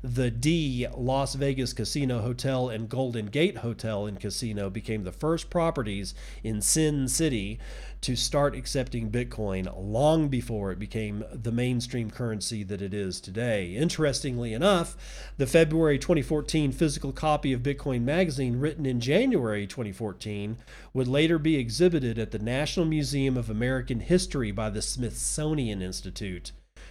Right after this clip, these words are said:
Twenty fifteen. Ladies and gentlemen, this is my entry point into, uh, Bitcoin. Just saying.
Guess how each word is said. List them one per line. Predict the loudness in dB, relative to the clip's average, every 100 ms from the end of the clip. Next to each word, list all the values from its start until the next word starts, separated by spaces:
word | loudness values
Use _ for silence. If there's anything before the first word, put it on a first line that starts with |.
| -18 2
Twenty | 8 8
fifteen. | 8 6 6 4 4 4 0 -4 -8 _ _ -6
Ladies | 0 4 4
and | 4
gentlemen, | 4 4 4 4
this | 4 0
is | -2 0
my | 2 2
entry | 2 0 -4
point | -2 -2 -2
into, | -4 -4 -2 -2 -2 -2
uh, | -2
Bitcoin. | -4 -4 -4 -6 -4 -4 -6 -6
Just | -4 -4
saying. | -2 -2 -4 -6